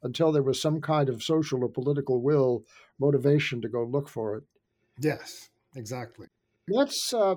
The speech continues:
Speaker 1: let's talk about the steam engine, specifically, um, the coastwise transportation vessels that opened Maine to a different industry, the recreational and rusticator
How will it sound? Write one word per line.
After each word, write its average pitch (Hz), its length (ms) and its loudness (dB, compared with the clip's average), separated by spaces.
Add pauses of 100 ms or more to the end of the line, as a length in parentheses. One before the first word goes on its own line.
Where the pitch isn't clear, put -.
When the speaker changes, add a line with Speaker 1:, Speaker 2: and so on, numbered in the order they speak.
(200)
Speaker 1:
let's 269 180 -6
talk 311 200 -2
about 214 400 2
the 180 80 4
steam 214 460 2
engine, 165 480 2
specifically, 202 880 4
um, 160 540 2 (680)
the 165 180 -2
coastwise 165 1300 4
transportation 147 1120 0 (520)
vessels 139 840 -4 (680)
that 156 260 -2
opened 220 420 2
Maine 180 600 6 (160)
to 175 140 2
a 165 40 2
different 180 460 0
industry, 131 680 -6 (260)
the 135 80 -4
recreational 160 920 2
and 135 460 -2
rusticator 131 800 -2